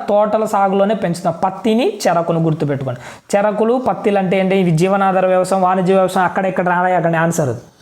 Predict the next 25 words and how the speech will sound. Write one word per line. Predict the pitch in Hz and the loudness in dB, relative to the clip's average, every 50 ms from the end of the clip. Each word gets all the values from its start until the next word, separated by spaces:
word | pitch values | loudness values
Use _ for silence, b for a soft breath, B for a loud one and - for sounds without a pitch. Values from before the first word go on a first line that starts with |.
| B B B B B B B _ _ 190 | B B B B B B B _ _ -4
పత్తి, | 180 170 180 185 - - - 254 285 381 453 494 480 - - - - _ _ _ _ - - - 214 | -2 -2 -6 -10 -10 -2 0 2 4 4 2 2 -2 -4 -12 -18 -20 _ _ _ _ -12 -6 -4 -2
చెరకు | 202 196 190 196 190 175 | -2 -2 0 0 0 2
ఈ | 202 226 | 2 2
రెండు. | 247 247 254 269 277 | 2 2 2 0 0
మిగతా | 220 233 240 240 240 247 226 247 | 2 2 2 4 2 2 2 2
టీ, | 220 226 202 - - 240 240 220 | 0 0 0 0 0 0 0 2
కాఫీలు | - 226 220 226 220 226 233 226 | 2 2 2 2 0 0 0 2
అంటే | 226 214 202 233 | 2 0 0 0
తోటలలో | - 220 220 214 208 220 220 214 208 | 0 0 0 2 2 2 2 2 0
పెంచుతాం, | 196 185 196 208 196 | 0 -2 -2 -2 -2
మనకు | 196 190 - 180 | 0 0 0 0
అందరికీ | 185 196 220 226 208 | 2 2 2 2 2
తెలుసు. | 180 175 165 - 156 | 2 0 0 -2 -4
కానీ | - - 170 165 170 165 165 B B B B B B - | -2 -2 -2 0 -2 -4 -6 B B B B B B -4
పత్తి, | 202 202 - 285 - 247 277 294 - - 240 | -4 -4 -6 -4 -2 0 0 0 0 0 0
చెరకును | 214 214 196 - 214 208 | 0 2 0 0 0 2
మాత్రమే | 208 202 202 214 240 | 0 0 0 0 -2
కన్ఫ్యూజ్ | 233 220 185 165 156 165 151 139 | -2 -2 -2 0 0 0 0 0
అవుతాం. | 139 135 135 120 98 101 - _ - | 0 -2 -2 -6 -8 -10 -8 _ -2
పత్తి | 202 190 - - - 240 | -2 -2 -2 -2 0 2
కూడా | 208 190 220 214 208 240 262 254 - | 2 4 2 2 2 0 -2 -2 0
తోటల | 196 190 185 180 190 190 | 0 0 0 0 -2 -2
పెంపకమే, | 185 185 180 170 160 165 160 160 156 151 151 147 143 131 110 B B B B - - | 0 0 0 0 0 0 0 0 2 2 2 2 0 -2 -4 B B B B -2 -2
చెరకు | 202 196 202 208 220 | 0 0 0 0 0
కూడా | 190 180 202 208 240 | 0 2 2 2 0